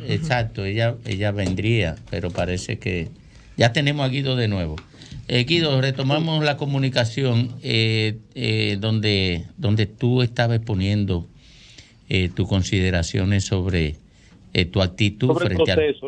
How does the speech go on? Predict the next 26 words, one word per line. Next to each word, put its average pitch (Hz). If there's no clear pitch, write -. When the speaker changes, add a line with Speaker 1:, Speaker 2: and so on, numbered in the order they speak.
Speaker 3:
Y 113
yo, 117
Speaker 2:
eh, 113
Speaker 3:
y -
Speaker 2:
tu 110
Speaker 3:
yo 113
Speaker 2:
actitud. 233
Speaker 3:
decía 120
que -
nosotros 247
le 233
solicitamos 185
en 170
múltiples 247
oportunidades 127
un 208
debate. 113
La 131
Comisión 151
Nacional 208
de 208
Elecciones 208
Internas, 214
nunca. 143
Porque 226
pensaba 196